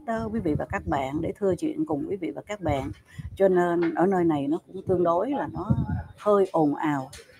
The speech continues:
và tôi phải đi tìm những cái nơi như thế này thì nó mới có đường nét. Còn cái chỗ ở của tôi á, thì nó không có, như bằng chứng là ngày hôm qua đó ra ngoài biển á, thì không có, không có thấy gì hết trơn á.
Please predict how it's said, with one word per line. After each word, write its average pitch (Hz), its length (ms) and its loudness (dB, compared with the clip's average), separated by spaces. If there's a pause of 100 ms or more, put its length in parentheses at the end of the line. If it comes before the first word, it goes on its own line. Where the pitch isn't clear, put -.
(100)
và 147 120 0
tôi 196 200 2
phải 180 220 0
đi 202 120 4
tìm 147 440 4
những 180 140 0
cái 220 120 -4
nơi 190 200 2
như 180 160 2
thế 226 80 -8
này 147 340 0
thì 147 120 -8
nó 170 60 -2
mới 208 160 0
có 240 160 -2
đường 156 240 -2
nét. 254 220 2 (580)
Còn 151 260 4
cái 254 400 0 (220)
chỗ 165 140 0
ở 139 320 2
của 269 140 0
tôi 208 260 4
á, 220 60 0 (100)
thì 151 280 0
nó 165 140 0
không 196 220 -4
có, 214 320 4 (180)
như 196 240 2
bằng 156 180 4
chứng 233 240 2
là 294 100 0
ngày 165 100 4
hôm 175 180 2
qua 208 280 6
đó - 120 0
ra 214 160 2
ngoài 175 180 2
biển 165 360 2
á, 311 100 2
thì 165 120 -4
không 208 260 -2
có, 294 200 -2 (400)
không 226 260 0
có 294 140 2
thấy 302 280 0
gì 226 140 4
hết 202 300 0
trơn 226 260 2
á. 269 120 -6